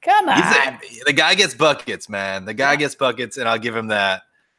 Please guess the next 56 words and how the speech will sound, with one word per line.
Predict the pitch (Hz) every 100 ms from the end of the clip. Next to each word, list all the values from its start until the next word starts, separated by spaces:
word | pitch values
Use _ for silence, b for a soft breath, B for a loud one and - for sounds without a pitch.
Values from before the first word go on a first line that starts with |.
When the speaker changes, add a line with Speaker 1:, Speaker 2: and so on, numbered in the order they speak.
| _
Speaker 2:
Uh, | 101 104 101 101
I | 104
like | 104 127 143
it |
when | 156 156
he |
gets | 160 160
buckets. | - 160 160 151
That | 104 113 117
was | 117
a | 110
big | 92 131 135 123 -
time, | 139 127 123 117 113
uh, | 110 107 104
dunk | 98 120 127
he | 151
had, | 143 156 156 151 - B B
and | 107
he | 113
really | 113 123 120
got | 123
the | 117
Garden | 107 120 113
energized. | 117 139 139 156 156 147 - - _ _ _
Uh, | 104 110 117
I'd | 117
like | 160
to | 151
see | - 160
more | 147
from | 139 143
him | 135 135
on | 127
the |
defensive | 117 113 120 110 110
end, | 113
but, | 107 110
like, | 104 107 107
you | 147
can't, | - 175 143 - 139
you | 135
can't | 151 127
complain | 113 107 113
about | 107 104 104
it | 101
in | 101
that, | 104 101 - _
that | 110 104
situation | 107 98 104 104 -
where | 98
he | 104
went | 95 92
off. | 92 -
He, | 104 95 _ _ _
you | _
know, | 87